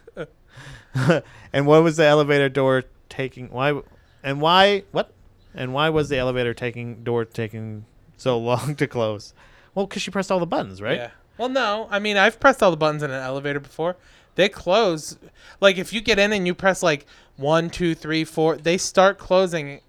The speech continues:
Speaker 2: as soon as you've pressed the first button.
Speaker 1: Oh, yeah, yeah, yeah. So, well, I mean, okay. Still, though, like, w-, even if she was hitting, like, <laughs> door open. What if door opens
Speaker 2: I
Speaker 1: stuck?
Speaker 2: guess.
Speaker 1: Could just be a shitty elevator.
Speaker 2: Yeah,
Speaker 1: You know what
Speaker 2: that's
Speaker 1: I mean?
Speaker 2: true.
Speaker 1: But still, either way.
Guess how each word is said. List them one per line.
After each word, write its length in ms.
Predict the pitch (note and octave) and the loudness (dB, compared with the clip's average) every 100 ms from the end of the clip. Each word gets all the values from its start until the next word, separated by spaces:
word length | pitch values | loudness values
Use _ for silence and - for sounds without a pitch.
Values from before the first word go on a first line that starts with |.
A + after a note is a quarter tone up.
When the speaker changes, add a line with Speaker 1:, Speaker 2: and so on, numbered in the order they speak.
| - | -8
Speaker 2:
as 160 | D3+ - | -8 -6
soon 160 | F3+ | -6
as 100 | E3 D#3 | -6 -10
you've 160 | - | -6
pressed 240 | E3+ D#3 - | -4 -4 -8
the 80 | |
first 320 | C3 C#3+ B2 - | -10 -10 -8 -6
button. 300 | D3 - - _ - - _ C3+ - - | -6 -6 -16 _ -20 -20 _ -20 -20 0
Speaker 1:
Oh, 260 | D3+ A#2 A#2 | 2 2 0
yeah, 180 | C3 | 0
yeah, 160 | A#2 G#2 | 0 -2
yeah. 160 | F#2 - - - | -6 -12 -18 2
So, 160 | F3+ F#3+ | 4 6
well, 180 | G#3 | 4
I 80 | G#3 | 4
mean, 280 | G#3 G3+ F3+ - - - | 0 -2 -8 -14 -20 -18
okay. 240 | G#2+ F#2 F#2 - _ _ _ - _ _ - - _ _ - | -16 -14 -16 -20 _ _ _ -20 _ _ -20 -20 _ _ -20
Still, 280 | - B3 | -6 -4
though, 140 | B2 F#2+ | -4 -6
like, 180 | G#2+ - | -8 -10
w-, 120 | A2 - | -20 -10
even 220 | C#3 D#3 | -6 -6
if 80 | C#3+ | -6
she 100 | C#3 | -8
was 100 | B2+ | -6
hitting, 200 | C3+ B2 | -8 -6
like, 340 | A2 G#2+ - _ _ _ _ | -8 -8 -18 _ _ _ _
<laughs> 1200 | - - - - _ D3 - _ _ _ _ _ | -8 -8 -14 -20 _ -18 -18 _ _ _ _ _
door 240 | A#2+ A2+ | -8 -6
open. 300 | A2+ - D#3 - _ _ _ _ _ _ | -6 -8 -14 -14 _ _ _ _ _ _
What 80 | B2 | -12
if 100 | A#2 | -6
door 220 | B2+ A2 | -4 -2
opens 340 | A#2 A#2 G#2 - | -4 -6 -14 -8
Speaker 2:
I 60 | D#3+ | -4
Speaker 1:
stuck? 80 | |
Speaker 2:
guess. 480 | E3+ C#4 C#4+ - - | 0 0 -2 -12 -12
Speaker 1:
Could 120 | - C#4+ | -10 -10
just 160 | D4 | -8
be 60 | A#3 | -8
a 20 | |
shitty 300 | - G3+ E3 | -6 -4 -4
elevator. 400 | C#3 C#3+ F#2 F2+ | -2 -4 -8 -8
Speaker 2:
Yeah, 220 | A3 C#4+ - | -6 -6 -6
Speaker 1:
You 80 | C#3 | -4
know 80 | C3+ | -2
what 60 | |
Speaker 2:
that's 20 | D3 | -2
Speaker 1:
I 40 | |
mean? 100 | D#3 | -4
Speaker 2:
true. 100 | D#3 | -2
Speaker 1:
But 140 | C#3 - | -4 -4
still, 260 | A#2+ F#2 - | -8 -8 -12
either 160 | A#2 | -12
way. 140 | G2+ | -12